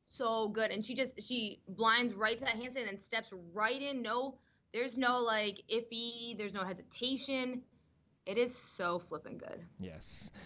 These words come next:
Speaker 2: She's always had a pretty good blind full, at least in college she has. She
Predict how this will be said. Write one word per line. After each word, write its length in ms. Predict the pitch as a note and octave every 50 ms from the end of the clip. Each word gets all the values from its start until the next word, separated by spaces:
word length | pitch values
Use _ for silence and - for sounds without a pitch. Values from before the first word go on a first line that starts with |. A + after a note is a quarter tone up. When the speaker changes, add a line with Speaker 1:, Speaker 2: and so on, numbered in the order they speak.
| - - -
Speaker 2:
She's 140 | - - C#4
always 180 | C4+ C#4 C4 F3
had 140 | G#3 G3
a 80 | D3 C#3
pretty 440 | - - - - G#3 G#3 G3 F3+ D#3+
good 300 | B2+ C#3 C#3 C#3 C3 A2
blind 320 | C3 B2+ A#2+ A#2+ A#2+ A#2 -
full, 460 | - - B2+ B2 B2 A#2+ A#2+ A2 G2+
at 60 | G#2+
least 200 | B2+ B2+ - -
in 120 | G2 F2+
college 360 | - - A2+ A2 G2 D#2+ D2 -
she 140 | - F2
has. 320 | D#2 D2+ C#2 D#2 - - -
She 140 | - G#2+